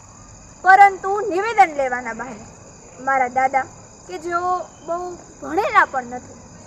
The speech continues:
એમની પાસેથી આઠ દસ પન્નામાં કોરા કાગળમાં સહીઓ કરાવી લીધી. અને હા, આ નિવેદન લેવાની પ્રક્રિયાને તેઓના એક પોલીસ કર્મચારીઓએ, કે જેઓએ બોડી કેમેરા પહેરેલો હતો,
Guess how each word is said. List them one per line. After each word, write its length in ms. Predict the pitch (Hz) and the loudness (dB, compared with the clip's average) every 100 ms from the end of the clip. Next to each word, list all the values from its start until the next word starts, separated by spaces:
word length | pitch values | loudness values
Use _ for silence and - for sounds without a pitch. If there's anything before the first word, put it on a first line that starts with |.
| - - - - | -20 -20 -18 -10
એમની 280 | 339 392 392 | -6 -4 -2
પાસેથી 600 | 359 349 349 339 392 415 320 339 | -2 -2 -8 -6 -6 -4 0 4
આઠ 220 | 381 466 | 4 4
દસ 260 | 339 339 - | -2 -4 -4
પન્નામાં 760 | 320 294 285 285 294 320 381 381 - - | -6 -4 -4 -2 2 6 6 4 -6 -4
કોરા 400 | 359 440 480 403 | 0 2 4 4
કાગળમાં 540 | 294 277 254 226 - - - - - | 4 4 0 -6 -18 -20 -20 -20 -14
સહીઓ 320 | - 339 311 262 | -2 2 2 0
કરાવી 360 | 247 226 220 | -4 -6 -8
લીધી. 280 | 220 220 262 - - - - - - - - - | -12 -16 -18 -20 -20 -20 -20 -20 -20 -20 -20 -14
અને 200 | 339 381 | -6 -4
હા, 220 | 453 381 - - - - - - - | -2 -4 -6 -18 -20 -20 -20 -20 -8
આ 120 | - 320 | -4 -2
નિવેદન 440 | 320 381 427 392 330 | 0 -2 4 4 4
લેવાની 380 | 311 302 285 | 2 2 -2
પ્રક્રિયાને 680 | 262 285 320 302 277 247 262 302 349 381 | -6 -8 -8 -4 -4 -4 -6 -6 -6 -6
તેઓના 440 | - 285 285 294 285 - | -6 -2 -2 -2 -6 -4
એક 160 | 381 427 - | -4 -4 -4
પોલીસ 300 | 320 320 311 | -4 -4 -6
કર્મચારીઓએ, 880 | 294 269 262 269 254 247 247 254 294 392 - - - | -8 -8 -6 -4 -4 -4 -6 -4 -4 -6 -12 -20 -20
કે 160 | - 277 | -12 -6
જેઓએ 320 | 247 311 320 302 | -2 2 2 2
બોડી 320 | 269 320 427 | 0 2 0
કેમેરા 400 | 370 330 285 247 | -2 -2 -2 -4
પહેરેલો 440 | 330 302 226 226 | -6 -10 -10 -14
હતો, 220 | 247 - | -16 -16